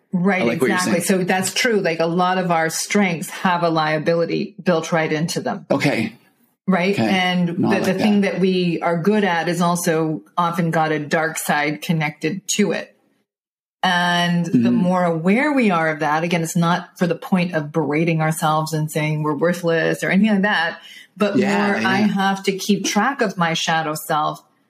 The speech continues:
Speaker 1: so that I am channeling my choices into what is in fact good.
Speaker 2: Okay.
Speaker 1: And the more that we can actually accept and know our shadow self, the more trustworthy we are.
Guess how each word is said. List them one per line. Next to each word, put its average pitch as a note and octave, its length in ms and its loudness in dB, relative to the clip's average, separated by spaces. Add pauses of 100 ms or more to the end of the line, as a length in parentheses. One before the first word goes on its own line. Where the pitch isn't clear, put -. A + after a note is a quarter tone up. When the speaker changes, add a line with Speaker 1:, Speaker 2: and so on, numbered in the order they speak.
(320)
Speaker 1:
so G3+ 240 2
that F#3+ 160 2
I F3+ 140 2
am G3 300 2
channeling F#3+ 600 2
my E3+ 160 2
choices G3+ 540 0
into F3 240 2
what E3+ 260 0
is E3+ 160 -2
in E3+ 140 0
fact D#3+ 400 -4
good. E3 380 -2 (920)
Speaker 2:
Okay. G3 240 0 (140)
Speaker 1:
And F#3+ 200 2
the F#3+ 60 2
more G#3+ 420 2
that A3+ 200 0
we G3+ 180 4
can F#3+ 260 0
actually E3 420 -2
accept - 640 -4 (120)
and E3 220 2
know F3+ 280 2
our G3+ 140 2
shadow G#3+ 300 0
self, A3 320 0 (320)
the A3 80 4
more G#3 180 4
trustworthy E3 640 0
we D3 180 0
are. F#2 280 -6